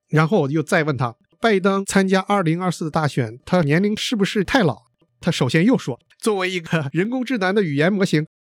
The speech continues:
我没有个人见解，但是拜登是一九四二年十月二十号出生的，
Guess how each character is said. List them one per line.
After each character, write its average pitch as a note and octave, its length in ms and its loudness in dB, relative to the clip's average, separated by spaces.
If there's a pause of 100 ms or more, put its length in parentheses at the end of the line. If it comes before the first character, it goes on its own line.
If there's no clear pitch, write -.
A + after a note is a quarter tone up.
我 D3+ 140 0
没 A#3 120 0
有 D4+ 160 0
个 C4 120 2
人 F#3+ 160 2
见 E3+ 200 0
解， B2+ 200 -4 (440)
但 C#4+ 160 2
是 - 260 0 (140)
拜 A3+ 160 2
登 G#3 240 -2
是 F#3+ 320 -2
一 A#3 100 4
九 F#3+ 160 2
四 - 160 0
二 G3 140 2
年 D3 280 0
十 - 220 0
月 A3 160 4
二 G#3+ 160 0
十 D#3+ 160 -2
号 D3 240 -2
出 E3+ 200 -2
生 F3 200 0
的， F3+ 180 0